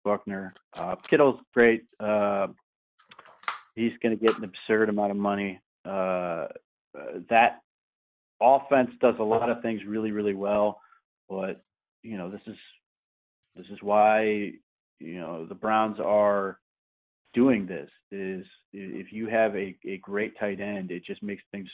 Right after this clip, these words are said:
so much easier for so many other positions. Uh, he can block really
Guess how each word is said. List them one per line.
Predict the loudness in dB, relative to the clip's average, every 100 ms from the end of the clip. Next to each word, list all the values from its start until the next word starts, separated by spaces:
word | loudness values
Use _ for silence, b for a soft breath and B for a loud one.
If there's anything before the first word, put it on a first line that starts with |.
| -8
so | -6
much | -6 -10
easier | -10 -12 -10 -10 -10
for | -10 -10 -10 _ b b b -10
so | -4
many | -4 -2
other | -4 -4
positions. | -10 -8 -6 -6 -10 -12 -14 _ _ -8
Uh, | -6 -6 -8 -12 -14
he | -16
can | -14 -4
block | 4 4 4 -2 _ _ _ b b b _ _
really | -6 -2 0